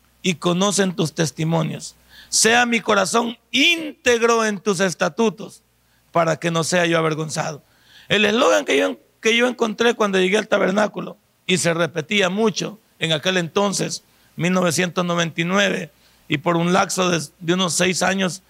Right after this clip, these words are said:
escuché ese eslogan, decía que cuando tú vives para Dios, no ha nacido la persona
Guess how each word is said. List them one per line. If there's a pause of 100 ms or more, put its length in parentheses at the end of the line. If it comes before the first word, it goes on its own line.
(120)
escuché
ese
eslogan, (240)
decía (1160)
que
cuando
tú
vives
para
Dios, (340)
no
ha
nacido (200)
la
persona